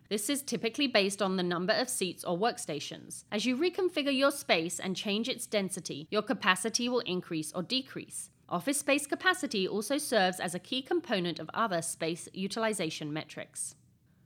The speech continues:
Two, population. Population refers to the number of people who use a space. The numbers will also change as you hire new people, employees leave, and you reassign workers from other spaces.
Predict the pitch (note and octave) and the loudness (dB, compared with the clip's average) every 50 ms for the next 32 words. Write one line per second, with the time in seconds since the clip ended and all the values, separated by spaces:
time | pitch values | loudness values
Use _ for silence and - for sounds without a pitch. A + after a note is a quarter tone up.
0 | _ _ - - - C#4+ G#3+ E3+ D3+ D3+ D3+ - - _ _ _ _ _ - - | _ _ -4 0 2 2 2 2 2 -2 -6 -10 -18 _ _ _ _ _ -2 0
1 | F#3 - - - E3+ E3+ F3+ F#3 - - E3 C#3 B2 D#3+ - _ _ _ _ _ | 0 0 0 0 0 2 2 2 0 -2 -4 -6 -8 -10 -14 _ _ _ _ _
2 | _ - B3+ B3 B3 D#4 E4 D#4 B3 A3+ A3 - A#3+ A3+ A3+ A3+ A3 A3 - G3 | _ 0 0 2 4 4 4 6 4 4 2 2 2 2 4 4 2 4 4 4
3 | F#3+ G3+ G3 - C4+ G3+ G#3 G3 F#3 F3+ F#3 F#3+ G3+ - B3+ - - G#3 F3+ - | 4 4 2 0 0 2 2 2 2 2 2 2 2 2 0 -2 -4 -6 -6 -4
4 | - G#3+ G3 G#3+ G3 E3+ D#3 D#3 D3+ - D3 - - - - F3 B2+ - - - | -4 -4 -2 -2 -2 0 0 0 0 0 -2 -2 -2 -2 -2 -4 -4 -4 -4 -6
5 | - - - - G#3 G#3+ G#3 G3 G3+ G#3+ B3+ B3 A#3+ A3 G3+ G3+ G3+ - A#3 A3 | -8 -6 -2 0 4 6 6 6 6 4 4 4 4 4 4 4 4 2 0 0
6 | - - D#4 D4 B3+ G#3 F#3+ E3+ F3 E3+ E3+ - A3+ A#3+ - F#3 E3 E3+ E3 E3 | 0 0 2 2 2 2 2 0 0 0 0 0 -2 -2 0 0 0 0 0 0
7 | F3 F#3+ A3 A3+ - - E3+ E3 - F3 F3+ G3+ - - F#3+ F#3+ - - F#3 F3 | 0 0 -2 -2 -4 -6 -4 -4 -2 -2 -2 -4 -4 -4 -6 -6 -2 0 2 2
8 | F3+ G3 A#3 B3 A#3+ - F#3 E3+ D#3+ D#3+ D3+ D3+ - - G3 G#3+ A3+ B3+ B3+ C4+ | 2 2 0 0 -2 -2 -2 -2 -2 -2 -2 -4 -2 0 2 4 4 4 4 4
9 | C4+ C#4 D4+ D#4+ - - C4+ C4 C4 A#3+ G3+ F#3+ E3+ F3 - - G3 F#3+ - - | 4 4 4 2 2 2 2 2 2 2 2 2 2 2 0 -2 -4 -2 -2 -4
10 | D#3 - - D#3 - D#3 - - - E3 E3+ E3+ E3 - - - - - - - | -4 -4 -4 -6 -6 -6 -8 -6 -4 -2 -4 -4 -4 -8 -10 -10 -12 -14 -16 -16